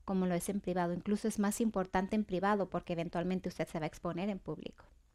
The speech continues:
En una ocasión, en una de nuestras visitas que estuvimos co-, en la casa de Fred Price, eh, él compartió algo con el pastor y conmigo que se quedó grabado en mi corazón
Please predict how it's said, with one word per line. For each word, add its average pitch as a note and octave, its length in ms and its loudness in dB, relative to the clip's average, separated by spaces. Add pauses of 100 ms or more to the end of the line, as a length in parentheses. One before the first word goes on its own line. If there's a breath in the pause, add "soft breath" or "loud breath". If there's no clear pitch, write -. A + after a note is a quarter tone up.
(1400 loud breath)
En G#3+ 100 8
una A#3+ 140 8
ocasión, B3+ 680 6
en G3 260 6
una G#3 140 6
de A3 80 6
nuestras G3 300 2
visitas G3 480 2
que - 100 -6
estuvimos F3 460 0
co-, - 120 -4
en F3+ 120 0
la D#3+ 100 0
casa G3+ 260 0
de F3+ 120 4
Fred F3+ 220 -4
Price, A3 420 2 (880 soft breath)
eh, F#3 520 6 (680 loud breath)
él G3+ 140 10
compartió A3+ 760 10
algo G3 300 8
con F#3 160 4
el E3+ 60 0
pastor F#3 300 -2
y G3+ 60 2
conmigo G3 540 6
que - 80 -6
se - 180 -2
quedó F3 220 2
grabado G3 420 6
en G#3+ 80 8
mi G#3 80 8
corazón F3 640 0